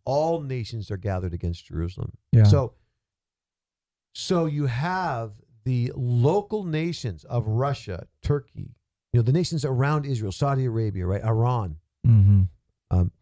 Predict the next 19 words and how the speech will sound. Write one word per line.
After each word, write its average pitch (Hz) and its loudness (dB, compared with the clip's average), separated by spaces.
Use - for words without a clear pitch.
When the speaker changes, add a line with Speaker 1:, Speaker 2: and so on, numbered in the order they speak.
Speaker 1:
and 117 4
even 123 0
North 117 0
Africa 113 -6
coming 113 2
against 95 -2
Israel. 98 -2
But, 127 -2
uh, 117 -2
most 143 2
likely 123 -4
they 135 2
are 127 -4
the 113 -2
proxies 151 -4
for 120 -2
the 113 -2
world 113 -2
system. - -4